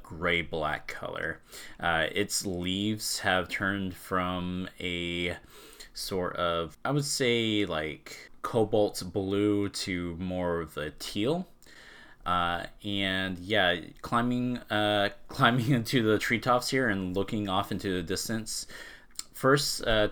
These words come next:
to the northeast, you can see the mountain where Stepping Stone is settled in.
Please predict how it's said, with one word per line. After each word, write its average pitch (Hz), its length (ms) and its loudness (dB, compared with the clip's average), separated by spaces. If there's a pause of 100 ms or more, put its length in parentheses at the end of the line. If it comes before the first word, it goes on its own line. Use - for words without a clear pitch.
to 120 280 0
the 104 380 0
northeast, 110 720 -2
you 147 120 0
can 139 100 6
see 151 180 4
the 135 220 6
mountain 104 640 0 (120)
where 92 760 4
Stepping 101 440 0
Stone 98 500 0
is 87 480 -2
settled 123 460 2
in. 156 240 0